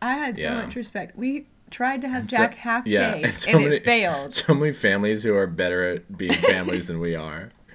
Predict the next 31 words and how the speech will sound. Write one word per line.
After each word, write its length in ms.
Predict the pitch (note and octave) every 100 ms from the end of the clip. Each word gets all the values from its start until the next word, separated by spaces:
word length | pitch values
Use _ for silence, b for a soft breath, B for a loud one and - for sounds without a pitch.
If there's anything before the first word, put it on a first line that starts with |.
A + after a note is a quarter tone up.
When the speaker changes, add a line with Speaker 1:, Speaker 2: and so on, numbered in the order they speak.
| B B B
Speaker 2:
When 100 | B2
we 20 |
Speaker 1:
But 80 | B2+
Speaker 2:
first 160 | - -
Speaker 1:
they 60 |
Speaker 2:
got 80 | C3+
Speaker 1:
had, 100 | A#2+
Speaker 2:
there, 160 | A4 G#2
Speaker 1:
like, 80 | -
four 260 | F4 F4+
kids 360 | F4 D#4+ F4 -
with 160 | F4+
them. 380 | - G#3 E3+ E3+ F#3+
Speaker 2:
when 120 | A#2
we 60 | A#2
first 280 | B2 B2
got 220 | G2+ G2 G2
there, 180 | F2+
we 120 | E2 E2+
sat 300 | F#2+ E2 D#2+
down 480 | D#2 C#2 C#2+ E2+ - _ _
and 80 | E2
ate 120 | E2+
our 100 | D2+
lunch 300 | D2 C#2+ C#2
next 200 | D2 C2+ -
to 40 |
this 300 | D2 C#2+ -
family 380 | - C2 C#2 B1
with, 200 | A#1 -
like, 360 | G1+ - -